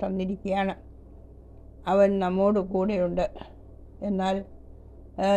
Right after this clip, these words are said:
നാം ആത്മാവിന് എത്രത്തോളം അവസരം കൊടുക്കുന്നുവോ, ആ, അതനുസരിച്ചാണ് അത് പ്രവർത്തിക്കും. ദുഃഖിപ്പിക്കരുത്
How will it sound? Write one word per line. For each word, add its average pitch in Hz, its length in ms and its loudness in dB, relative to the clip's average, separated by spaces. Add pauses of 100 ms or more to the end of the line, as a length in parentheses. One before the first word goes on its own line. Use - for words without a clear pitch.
(140)
നാം 214 200 4 (520)
ആത്മാവിന് 202 580 4
എത്രത്തോളം 202 500 0
അവസരം 196 460 -2
കൊടുക്കുന്നുവോ, 202 560 0 (1080)
ആ, 190 40 0 (260)
അതനുസരിച്ചാണ് 202 920 4 (180)
അത് 202 200 0
പ്രവർത്തിക്കും. 190 580 0 (520)
ദുഃഖിപ്പിക്കരുത് 196 800 -2